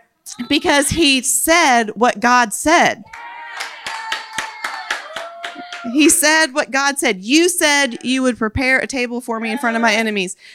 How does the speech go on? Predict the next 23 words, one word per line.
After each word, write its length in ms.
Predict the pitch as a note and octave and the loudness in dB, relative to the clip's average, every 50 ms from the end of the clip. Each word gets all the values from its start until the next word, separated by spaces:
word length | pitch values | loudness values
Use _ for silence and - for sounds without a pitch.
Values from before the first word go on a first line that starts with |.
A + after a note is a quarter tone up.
| - _ | -20 _
And 180 | - A#3 A#3+ B3+ | -4 -2 0 0
so 340 | - C#4 C4 C4 B3+ A#3+ A#3+ | 2 2 2 2 2 2 0
he 180 | - A3+ C#4+ C#4+ | 0 0 0 2
woke 220 | C4+ C#4 C4+ C#4 | 4 2 2 2
up 160 | C#4+ C4+ C4+ - | 2 0 0 0
the 80 | C4 | 0
next 200 | B3 B3 B3+ - | -2 -2 -2 0
morning 360 | B3+ B3 B3+ B3+ B3 A3+ G#3+ | 0 0 2 2 2 0 0
and 80 | G3+ B3 | 0 0
he 100 | A#3+ A#3+ | 0 -2
was 120 | G3+ F#3+ | -2 -2
hungry 360 | G#3+ G#3+ G3 F#3 E3+ D#3 - F3 | 0 0 0 0 0 -2 -4 -4
for 120 | - E3+ | -6 -6
the 60 | E3 | -8
first 340 | - _ A3 G#3 G3+ - - | -6 _ -2 -2 -2 -2 -2
time 400 | A3+ F#3 F3+ E3 D3+ D3 F3+ G3 _ - - - - - - - | -2 0 0 0 -2 -4 -6 -8 _ -16 -20 -20 -20 -20 -12 -6
in 140 | - G3 G3+ | -4 -4 -2
three 140 | - G#3+ G#3 | 2 2 4
years. 140 | G3 - | 4 4
And 80 | - C4 | 4 4
he, 220 | C#4 C4+ D4 C4+ | 4 4 4 2
he 220 | - - D4 D4 D4+ | 2 0 0 0 0
was, 180 | C#4+ C#4 B3+ | 0 -2 -4